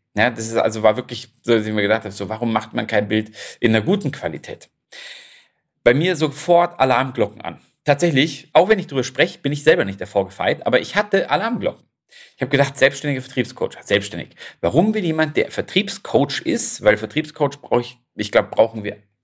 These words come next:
ist, ist echt sehr, sehr gefragt da draußen. Warum bewirbt sich der in eine Festanstellung? Das, das Alter, da habe ich gedacht, okay, passt der in so ein jüngeres Team rein, die so ein bisschen crazy sind,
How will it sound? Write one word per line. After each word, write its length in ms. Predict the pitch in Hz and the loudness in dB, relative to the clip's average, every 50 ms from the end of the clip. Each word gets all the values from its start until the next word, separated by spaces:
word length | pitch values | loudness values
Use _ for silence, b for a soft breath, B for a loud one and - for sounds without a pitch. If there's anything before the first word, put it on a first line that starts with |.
| _ _ _ - | _ _ _ -8
ist, 200 | 127 - - - | -8 -8 -6 -6
ist 220 | 131 - - - | -6 -6 0 0
echt 300 | 131 131 - - - _ - 110 - - _ - | 0 0 0 -6 -18 _ -10 -10 -10 -10 _ -10
sehr, 300 | 120 113 117 143 143 123 | -6 0 2 4 4 4
sehr 140 | 117 110 98 | 4 0 0
gefragt 460 | 104 101 - - 170 214 240 233 - | 0 -8 -6 -4 -2 -2 -2 0 0
da 80 | 98 | -2
draußen. 560 | 87 85 85 82 104 - - 170 214 - _ B B B B B B B B B B B | -2 0 -4 -4 -6 -6 -10 -12 -12 -12 _ B B B B B B B B B B B
Warum 440 | 110 113 117 151 220 254 285 285 - _ _ _ _ | 0 2 4 4 4 4 2 -4 -8 _ _ _ _
bewirbt 420 | 151 139 165 156 - 185 185 - - | -2 0 0 2 2 0 -2 0 -4
sich 120 | 202 185 | -6 0
der 100 | 190 196 | 0 0
in 80 | 170 196 | 0 0
eine 80 | 202 | -4
Festanstellung? 800 | - 220 196 - - - 98 98 - - 98 85 82 76 - - _ _ _ _ _ _ _ _ | -4 -4 -4 -4 -6 -8 -6 -6 -2 0 0 0 0 -4 -14 -20 _ _ _ _ _ _ _ _
Das, 320 | - 120 110 - 127 127 131 | -12 -10 -2 0 0 0 2
das 180 | - 123 - | -2 -2 0
Alter, 440 | - - 117 131 - 220 233 254 247 220 160 | 2 2 2 4 4 0 0 0 -2 -6 -6
da 60 | 123 | -10
habe 60 | 117 | -10
ich 80 | 113 - | -6 -4
gedacht, 240 | 117 120 - - | -4 -4 -2 -4
okay, 180 | 104 101 131 127 | -8 -6 -6 -6
passt 260 | - 135 143 143 - | -4 -4 -4 -2 -2
der 80 | - - | -2 -2
in 80 | 120 | 0
so 80 | 117 120 | 0 0
ein 100 | 113 117 | 0 2
jüngeres 420 | 123 147 151 139 110 104 101 - | 0 0 2 0 -2 -2 -6 -8
Team 280 | - - 160 170 160 151 | -6 -4 -2 0 0 2
rein, 320 | 135 135 135 139 143 139 139 B B B B B - | 2 2 2 0 -2 -4 -8 B B B B B -2
die 80 | 117 113 | -2 0
so 80 | 117 | 0
ein 60 | 113 113 | 0 -2
bisschen 280 | 120 117 - 110 101 - - - _ | -2 -2 -4 -4 -4 -6 -12 -14 _
crazy 340 | - 147 156 160 143 139 127 | 2 4 4 4 0 -2 -4
sind, 400 | 135 135 127 131 131 127 131 | 0 0 2 2 0 -2 -6